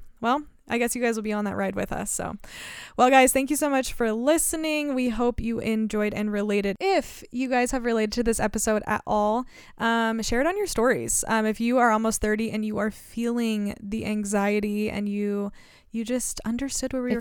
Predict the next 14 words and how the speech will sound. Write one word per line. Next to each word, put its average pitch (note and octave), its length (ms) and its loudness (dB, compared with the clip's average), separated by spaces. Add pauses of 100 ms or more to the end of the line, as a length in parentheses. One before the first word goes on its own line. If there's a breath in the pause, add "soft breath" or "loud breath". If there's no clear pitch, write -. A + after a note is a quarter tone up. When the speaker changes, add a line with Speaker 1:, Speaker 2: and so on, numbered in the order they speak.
Speaker 2:
you A3 40 2
Speaker 1:
coming G#3+ 140 0
Speaker 2:
now G3 180 2
Speaker 1:
from, G3+ 100 -2
share G#3 200 4
it. G#3 40 4
Speaker 2:
have G#3+ 320 0
a G3+ 120 0 (220)
Speaker 1:
Tag F#3 120 -4
Speaker 2:
word F3 240 2
Speaker 1:
us. G3 80 2
Speaker 2:
and F#3+ 140 2
a F3 60 -4
phrase E3+ 880 -6